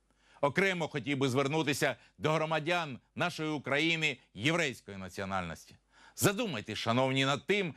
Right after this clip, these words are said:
куди ведуть вас ваші одноплемінники, що перебувають на найвищих державних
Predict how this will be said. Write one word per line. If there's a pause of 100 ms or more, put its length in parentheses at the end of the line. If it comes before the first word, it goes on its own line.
(180)
куди
ведуть
вас (200)
ваші (280)
одноплемінники, (160)
що
перебувають
на
найвищих
державних